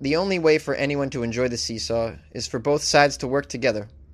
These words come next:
A person sitting on the American side of the seesaw can only be propelled up into the air if someone on the Mexican side puts their weight on their end of the seesaw. Just reading the article. They're giving us all the little tidbits necessary for thorough enjoyment.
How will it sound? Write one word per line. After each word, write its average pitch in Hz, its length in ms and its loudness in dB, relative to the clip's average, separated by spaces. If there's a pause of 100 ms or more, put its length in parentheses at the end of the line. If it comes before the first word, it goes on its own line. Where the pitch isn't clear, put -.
(420)
A - 80 -2
person 160 320 2
sitting 160 280 2
on 156 120 4
the 151 100 2
American 156 420 4
side 131 240 2
of 123 80 -8
the 117 80 -8
seesaw 143 440 -2
can 135 180 -6
only 165 240 -4
be 151 140 -6
propelled 131 560 -2
up 135 240 0
into 135 260 -4
the 117 220 -2
air 117 240 4
if - 120 -4
someone 151 360 0
on 135 80 0
the 123 80 0
Mexican 123 480 -2
side 120 340 0
puts 170 220 -4
their 160 160 4
weight 151 340 4 (140)
on 127 180 -2
their 170 240 4
end 147 220 2
of 135 220 -2
the 123 80 -8
seesaw. 117 520 0 (840)
Just 127 160 -4
reading 123 280 4
the 104 100 2
article. 117 360 4
They're 127 160 -6
giving 123 240 0
us 117 120 -6
all 123 160 4
the 120 80 0
little 117 220 0
tidbits 127 500 0 (1040)
necessary 117 520 2
for 104 200 -8 (640)
thorough 127 320 6
enjoyment. 113 460 0